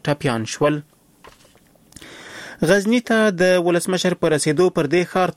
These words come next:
څو توغندي لګېدلې دي. په دغه ولایت کې د ازادي راډیو خبریال وایي، کم تر کمه درې توغندي په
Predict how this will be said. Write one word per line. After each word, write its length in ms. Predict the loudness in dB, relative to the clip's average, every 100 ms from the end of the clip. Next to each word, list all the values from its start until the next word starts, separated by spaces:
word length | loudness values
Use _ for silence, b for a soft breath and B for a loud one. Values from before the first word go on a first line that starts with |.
| 0
څو 220 | 2 2
توغندي 560 | 2 0 2 2 2 2
لګېدلې 540 | 2 0 0 2 0 2
دي. 100 | 0
په 180 | 2 0
دغه 200 | 2 2 2
ولایت 260 | 2 0 -2
کې 80 | -2
د 80 | 0
ازادي 240 | 0 0 2
راډیو 300 | 2 0 -2
خبریال 360 | -2 0 0
وایي، 300 | 2 2 2 -2 B B B
کم 220 | -2 -2
تر 160 | 0 -2
کمه 340 | 0 0 2 0
درې 280 | 0 2 2
توغندي 400 | 0 0 0 0
په 120 | -2